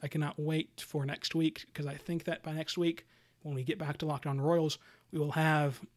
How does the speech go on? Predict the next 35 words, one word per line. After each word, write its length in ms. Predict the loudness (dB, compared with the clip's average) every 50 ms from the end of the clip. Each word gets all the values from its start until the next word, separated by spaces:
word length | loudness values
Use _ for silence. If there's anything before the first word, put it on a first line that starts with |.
| _ _ _ _ _ _ _ _ _ _ _ _ _ _ _ _ _ _ _ _ _ _ -6
a 60 | -4
plan, 400 | 2 4 6 8 8 8 6 4 0 -2 -2 2
whether 300 | 6 6 8 8 8 8
that 200 | 8 6 6 6
plan 200 | 4 4 4 4
is 80 | 4 2
to 80 | 0 0
cancel 280 | 2 2 2 2 4
baseball 460 | 6 6 6 6 6 6 6 6 4 -2 -12 -20 -20 -8 2
or 140 | 6 6 6
to 60 | 6
continue 300 | 4 4 6 8 8 8
with 120 | 8 8
baseball, 360 | 6 4 2 2 0 0 2 2
and 120 | 2 0
we 80 | 0 0
can 100 | 0 -2
just 160 | -2 -2 0
move 240 | 0 0 2 2 2
on 140 | 0 0
and 100 | 0 -2
regroup 360 | -2 -2 -2 -2 -2 -2 -2 -2
from 180 | -2 -2 -2
there. 180 | -2 -2 -4 -8 _ -20 -20 -20 _ _ -12
Uh, 60 | -6
but 160 | 0 2 2
again, 320 | 4 4 2 2 2 2
th-, 160 | 2 2 2 2
these 200 | 2 0 2 4
last 220 | 4 2 2 4
two 80 | 4 2
episodes 320 | 2 4 4 2 4 4 2
have 80 | 0
been 120 | 0 2 2
very, 400 | 4 4 6 6 6 4 4